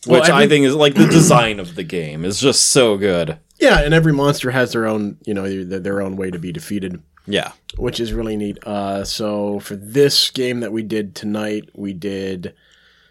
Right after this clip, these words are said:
Speaker 1: Frankenstein's monster and the Bride of Frankenstein. Now they come together as one.
Speaker 2: Mm-hmm.
Speaker 1: Um, and then we had Gilman, uh, Creature from the Black Lagoon.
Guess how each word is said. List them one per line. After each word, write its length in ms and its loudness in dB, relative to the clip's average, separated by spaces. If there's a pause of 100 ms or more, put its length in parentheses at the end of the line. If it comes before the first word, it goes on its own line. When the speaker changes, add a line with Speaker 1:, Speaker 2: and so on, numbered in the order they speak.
(180)
Speaker 1:
Frankenstein's 800 -4
monster 420 -6
and 80 -4
the 60 -8
Bride 300 -4
of 60 -8
Frankenstein. 880 -8
Now 180 -6
they 120 -4
come 240 -8
together 300 -4
as 140 -10
one. 460 -6 (360)
Speaker 2:
Mm-hmm. 420 -2 (320)
Speaker 1:
Um, 520 -6 (680)
and 180 -2
then 120 -4
we 100 -4
had 440 -6 (360)
Gilman, 600 -4
uh, 440 -10
Creature 220 -12
from 120 -10
the 60 -10
Black 240 -10
Lagoon. 300 -12